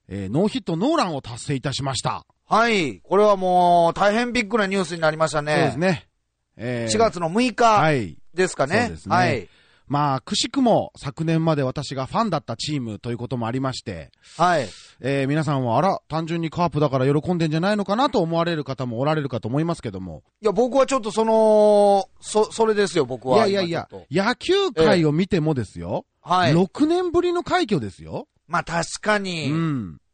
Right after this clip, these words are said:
Speaker 1: 六年前が中日の山本昌。
Speaker 2: そうですね。
Speaker 1: ね、阪神戦でノーヒットノーラン、あれ以来。
Speaker 2: はい、あれ以来ですよ。
Speaker 1: うん、まあ、確かに大偉業です。
Speaker 2: これを、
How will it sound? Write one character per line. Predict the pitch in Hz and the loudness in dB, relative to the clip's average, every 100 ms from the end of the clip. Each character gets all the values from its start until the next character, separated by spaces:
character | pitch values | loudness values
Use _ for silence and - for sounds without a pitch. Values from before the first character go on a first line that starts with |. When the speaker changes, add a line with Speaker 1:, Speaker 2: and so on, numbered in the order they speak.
| _ - | _ 0
Speaker 1:
六 | 208 233 269 | 0 2 0
年 | 269 262 254 | 0 0 0
前 | 247 240 | 2 2
が | 202 180 165 147 - | 2 4 2 0 -2
中 | - 226 | -2 0
日 | 226 151 | -2 -6
の | 170 160 | -4 0
山 | 202 233 | 2 2
本 | 233 226 208 | 0 0 0
昌。 | 208 170 165 | 0 2 4
Speaker 2:
そ | 151 | 4
う | 123 | 2
で | |
す | 95 113 | -4 -2
ね。 | 165 147 92 - _ _ _ _ | -2 -2 -6 -14 _ _ _ _
Speaker 1:
ね、 | 214 269 240 | -2 0 0
阪 | 170 196 196 | 0 0 -2
神 | 175 190 | -6 -6
戦 | 160 180 175 | -4 -4 -4
で | 175 | -2
ノ | 185 | 0
ー | |
ヒ | 175 | 0
ッ | |
ト | 185 | -4
ノ | 175 | -2
ー | 165 | 2
ラ | 147 | 2
ン、 | |
あ | 202 | 4
れ | 220 214 | 4 4
以 | |
来。 | 190 | 2
Speaker 2:
は | 143 | 2
い、 | |
あ | 131 | 0
れ | |
以 | 151 180 | 0 2
来 | 151 | 0
で | 104 98 | -4 -12
す | 90 | -16
よ。 | 78 - _ _ _ _ | -20 -20 _ _ _ _
Speaker 1:
う | 151 | 0
ん、 | |
ま | 175 190 175 | 2 2 0
あ、 | |
確 | 180 196 - | -2 -2 -2
か | - 254 | -2 -2
に | 190 | 0
大 | 190 202 208 | 0 2 0
偉 | 196 | 0
業 | 185 151 | 0 0
で | 123 | -2
す。 | - | -4
Speaker 2:
こ | 170 | 0
れ | 240 285 | 0 0
を、 | 294 330 240 104 | 2 4 4 0